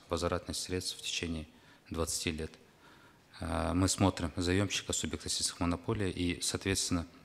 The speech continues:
на стадии рассмотрения мы уже закладываем то, что неэффективные проекты, проекты, которые заранее, а,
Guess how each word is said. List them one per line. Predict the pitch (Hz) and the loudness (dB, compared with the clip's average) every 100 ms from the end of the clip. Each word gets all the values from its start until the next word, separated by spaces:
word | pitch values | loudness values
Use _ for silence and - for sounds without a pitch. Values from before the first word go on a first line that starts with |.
| - - - - - - - - | -20 -20 -20 -20 -20 -14 -8 4
на | 98 95 | 6 8
стадии | - 98 | 10 10
рассмотрения | 92 90 - 90 104 110 95 | 10 4 4 2 2 0 0
мы | 85 90 | 0 0
уже | 90 87 101 85 | 0 0 0 0
закладываем | 87 - 90 85 85 | -2 0 0 0 -2
то, | 87 | -4
что | - 87 | -2 0
неэффективные | 90 85 - - 87 82 | 0 0 -4 -6 -6 -6
проекты, | - 101 107 - - - - - | -6 -6 -6 -10 -12 -14 -20 -6
проекты, | 95 87 - 90 92 | -4 -4 -4 -4 -4
которые | - - 90 | -6 0 2
заранее, | 87 95 98 87 80 - - - - - - - | 4 4 4 0 -6 -16 -20 -20 -20 -20 -16 -4
а, | 87 85 87 | -2 0 -2